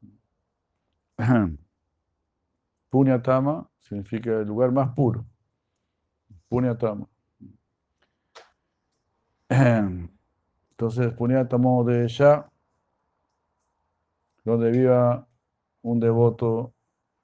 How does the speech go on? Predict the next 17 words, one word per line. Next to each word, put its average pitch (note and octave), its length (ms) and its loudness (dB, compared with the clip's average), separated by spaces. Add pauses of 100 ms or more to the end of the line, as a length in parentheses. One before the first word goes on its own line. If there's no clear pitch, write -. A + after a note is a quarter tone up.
alguien, A2 400 -4
una G#2+ 180 -10
persona, G#2+ 680 -8 (420)
madre G#2+ 380 -4
devoto G#2+ 460 -8
que G2+ 100 -10
cantan G#2 420 -10
Hare A2 300 -10
Krishna. A#2 600 -4 (3500)
Ese A2+ 260 -2
lugar G#2+ 260 -2
se G#2+ 120 -10
vuelve G#2+ 440 -6
el G#2 120 -10
más B2 240 -4
puro, - 300 -20
Punyatama. A#2+ 580 -4